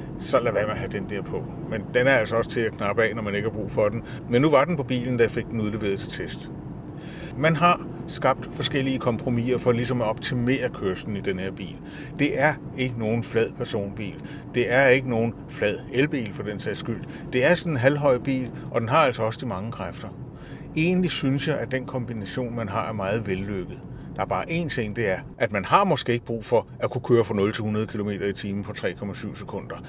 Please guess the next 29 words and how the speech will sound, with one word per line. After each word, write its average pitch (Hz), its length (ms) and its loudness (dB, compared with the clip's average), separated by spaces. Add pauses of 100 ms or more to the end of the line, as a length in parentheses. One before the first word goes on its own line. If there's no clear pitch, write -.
(240)
Det 107 160 -2
er 127 200 6
altså 117 240 2
lidt 113 380 2
vildt, - 260 -2 (120)
og 104 120 -4
det 113 80 4
er 113 40 4
lidt 117 280 0
vildt 117 260 0
i 120 80 -8
forhold 113 360 0
til 107 120 -8
bilens 110 460 -6 (180)
kurveegenskaber, 131 880 8 (260)
og 113 80 4
i 107 40 4
forhold 120 360 6
til 117 240 -2
i 117 40 -4
det 101 100 -6
hele 139 220 4
taget, 104 400 6 (240)
hvis 135 200 2
man 98 120 -2
kører 117 200 8
sådan 117 200 4
lidt 113 120 6
frisk, - 380 4